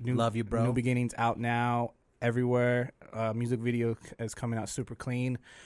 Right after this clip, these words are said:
Speaker 1: But literally the minute I was packing up to go film for this music video,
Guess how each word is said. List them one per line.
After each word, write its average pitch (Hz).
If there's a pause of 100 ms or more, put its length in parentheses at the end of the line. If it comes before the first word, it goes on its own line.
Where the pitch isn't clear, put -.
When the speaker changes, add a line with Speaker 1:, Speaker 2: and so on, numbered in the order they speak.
(200)
Speaker 1:
But 120
literally 143
the 127
minute 127
I 120
was 113
packing 123
up 110
to 120
go 113
film 113
for 120
this 113
music 123
video, 135